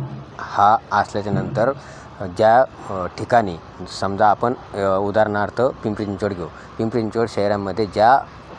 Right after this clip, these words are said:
किन्नर समाजाला नोकरी देण्याचं काम तत्कालीन आयुक्त राजेश पाटील हे होते, त्यांनी न-, नोकरी देण्याचं काम केलं.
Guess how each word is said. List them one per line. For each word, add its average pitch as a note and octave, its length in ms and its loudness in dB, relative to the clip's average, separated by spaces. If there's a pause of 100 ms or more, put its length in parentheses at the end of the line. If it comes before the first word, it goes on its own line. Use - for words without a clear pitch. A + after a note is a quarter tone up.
किन्नर G#2 220 0
समाजाला G2+ 460 0
नोकरी G#2 380 -4
देण्याचं G2 320 -4
काम G#2+ 320 0 (560)
तत्कालीन G#2+ 340 -2
आयुक्त G#2 300 -2
राजेश G#2 300 2
पाटील F#2+ 360 0 (400)
हे G#2+ 60 0
होते, G2+ 240 2
त्यांनी G#2 420 0 (240)
न-, F#2+ 360 0 (140)
नोकरी G2 360 -2
देण्याचं G2+ 280 -4
काम A2+ 180 2
केलं. D#2+ 240 -8